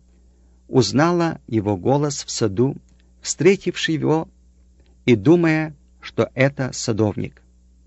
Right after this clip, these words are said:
Петр и, несомненно, Иоанн бежали к гробу. Ио-, Иоанн бежал быстрее и первый пробежал к гробу.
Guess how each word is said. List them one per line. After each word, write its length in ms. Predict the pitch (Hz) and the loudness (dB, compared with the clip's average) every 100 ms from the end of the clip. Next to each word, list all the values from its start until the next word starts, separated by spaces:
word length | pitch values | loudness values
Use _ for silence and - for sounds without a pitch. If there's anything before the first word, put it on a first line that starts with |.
| _ _ _ _ _ _ _ | _ _ _ _ _ _ _
Петр 380 | - 208 - - _ _ _ | -2 -2 -2 -20 _ _ _
и, 80 | 127 | 2
несомненно, 640 | 135 131 131 131 180 160 | 4 2 0 2 2 2
Иоанн 460 | 104 104 107 131 147 - | -2 0 0 0 -2 -10
бежали 600 | 110 107 95 127 139 139 - | -2 0 2 0 0 -4 -6
к 120 | 117 | -6
гробу. 460 | 98 101 95 - - _ _ _ _ _ _ _ - | -4 -4 -4 -8 -16 _ _ _ _ _ _ _ 2
Ио-, 360 | 120 127 123 - _ - | 4 4 2 -2 _ 2
Иоанн 580 | 120 135 175 185 175 165 _ _ - | 4 6 4 0 -6 -14 _ _ -14
бежал 460 | 107 110 110 143 | -2 2 4 2
быстрее 720 | 120 113 - - 131 147 147 - _ _ _ _ _ _ | 2 0 0 2 2 4 0 -8 _ _ _ _ _ _
и 100 | 139 | 0
первый 420 | 139 185 180 175 | 2 2 4 0
пробежал 680 | - 120 104 107 120 139 139 - | 0 -4 0 0 0 0 -4 -10
к 100 | 104 | -6
гробу. 460 | 101 110 98 - | 0 -2 -2 -12